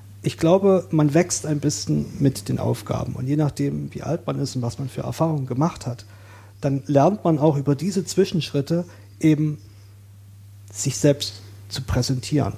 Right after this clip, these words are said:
und auch vorzustellen. Man hat dann Stück für Stück eben auch ein größeres Selbstvertrauen, was man ja dann vielleicht auch mal braucht, wenn man es einer größeren Menge vorstellt. Und speziell in so einem kleinen Kreis ist das eigentlich total klasse, weil man weiß eben, das sind meinetwegen nur zwanzig Leute.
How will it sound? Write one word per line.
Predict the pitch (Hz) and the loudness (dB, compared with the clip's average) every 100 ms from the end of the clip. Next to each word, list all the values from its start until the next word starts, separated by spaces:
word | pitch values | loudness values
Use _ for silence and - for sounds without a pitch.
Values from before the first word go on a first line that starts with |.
| - | -4
und | 123 | -2
auch | 123 120 - | -2 -2 -6
vorzustellen. | - - 180 180 - 180 - 123 120 | -8 0 2 2 0 -4 -2 -4 -2
Man | 117 | 0
hat | 135 151 | 2 4
dann | 151 143 143 - | 2 2 -2 -2
Stück | - 180 | 0 0
für | - | -2
Stück | 147 156 147 | -2 0 0
eben | 135 135 | -2 0
auch | 139 | -2
ein | 123 | -2
größeres | - 135 131 123 - | -4 -4 -2 -2 2
Selbstvertrauen, | 185 - - 160 - 120 113 123 | 2 2 -2 -4 0 -2 -2 -2
was | 135 131 | 0 2
man | 151 143 | 2 4
ja | 135 | 4
dann | 135 | 2
vielleicht | 147 143 139 135 | 2 2 2 0
auch | 131 | 0
mal | 139 | 0
braucht, | 131 135 135 | 2 2 2
wenn | 143 | 0
man | 135 | -2
es | |
einer | 127 127 | -2 -4
größeren | - 135 120 120 | -2 -4 -2 -2
Menge | 165 220 180 | 2 2 2
vorstellt. | - 127 - 135 123 - - - - - - - - | -2 -8 -8 -12 -12 -16 -20 -20 -20 -20 -20 -20 2
Und | 160 156 - - | 4 4 0 -12
speziell | - 170 - 226 | -2 2 4 6
in | 190 | 6
so | 160 | 6
einem | 160 156 | 6 4
kleinen | - 214 254 | 4 2 2
Kreis | 214 151 147 190 - - | 0 0 0 -2 -8 -8
ist | - - | -6 -6
das | - | -6
eigentlich | 160 170 170 | -4 -4 -4
total | - - 156 | -8 -4 -4
klasse, | - 190 - 165 | -2 -2 0 0
weil | 139 | 0
man | 147 143 | 0 2
weiß | 147 160 | 2 0
eben, | 165 160 | -2 -4
das | 156 143 | -2 -2
sind | 190 | 2
meinetwegen | 165 165 156 156 165 | 4 4 4 4 4
nur | 151 | 2
zwanzig | - 143 147 139 | 2 0 0 -2
Leute. | 135 127 135 | -2 -2 -4